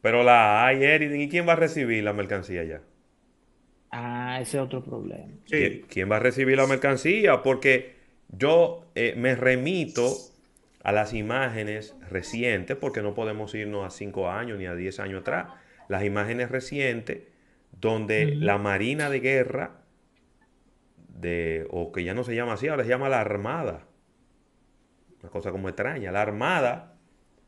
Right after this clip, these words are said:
Speaker 1: de la República Dominicana fue en varios, eh, barcos a llevar alimentos y ayuda humanitaria luego del más reciente terremoto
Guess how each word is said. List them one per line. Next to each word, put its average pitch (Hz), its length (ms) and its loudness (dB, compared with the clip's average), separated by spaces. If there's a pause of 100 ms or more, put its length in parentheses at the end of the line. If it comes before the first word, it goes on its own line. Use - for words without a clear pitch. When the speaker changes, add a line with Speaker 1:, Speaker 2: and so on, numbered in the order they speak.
Speaker 1:
de 90 80 -4
la 92 100 0
República 104 460 -2
Dominicana 131 640 -4
fue 117 540 0
en 95 200 -8
varios, 123 480 0 (160)
eh, 95 180 -4
barcos 139 640 -4 (720)
a 95 140 -2
llevar 101 680 0
alimentos 123 1000 -4
y 95 160 -6
ayuda 120 480 0
humanitaria 120 840 -2 (460)
luego 117 640 4
del 107 160 -2
más 104 180 -4
reciente 110 720 -6 (300)
terremoto 107 840 0